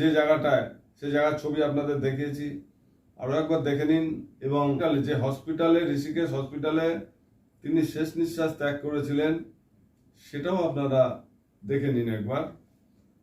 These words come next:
মানে খুব অদ্ভুত না, আগের জন্মেও তিনি এই ঋষিকেশ হসপিটালে তার মৃত্যু হয়েছিল, আর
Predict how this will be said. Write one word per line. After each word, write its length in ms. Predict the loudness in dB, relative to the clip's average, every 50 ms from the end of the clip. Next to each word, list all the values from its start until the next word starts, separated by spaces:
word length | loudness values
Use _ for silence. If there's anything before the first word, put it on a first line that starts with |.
| _ _ _ _ _ _ _
মানে 180 | -4 -2 0 0 0 -2 -4 -10 -14 _ _ _ _ _ _ _ _ _
খুব 120 | 0 2 4 4 4
অদ্ভুত 280 | 2 2 2 2 2 2 2 0
না, 100 | 0 0 0 -2 -6 -10 -16 -20 -20 _ _ _ _ _ _ _ _ _ _ _ _ _ _ -6 -2
আগের 200 | 0 2 2 2 4
জন্মেও 360 | 4 6 6 8 6 6 4 2 2 2
তিনি 200 | 2 4 6 6 4 4 2 -2 -8 -14 _ _ _ _ _ _ _ _ _ _ _ _ _ _ 0 4
এই 80 | 6 6 6 4
ঋষিকেশ 300 | 2 0 -2 -2 -2 -2 -2
হসপিটালে 500 | -4 -6 -6 -6 -4 0 2 2 2 2 0 -2 -6 -8 -14 -20 _ _ _ _ _ _ _ _ _ _ _
তার 120 | 0 2 4 4
মৃত্যু 220 | 4 2 2 2 4 4
হয়েছিল, 320 | 4 4 4 2 4 4 4 4 2 0 -4 -10 -18 _ _ _ _ _ _ _ _ _ _ -8 -6
আর 80 | -4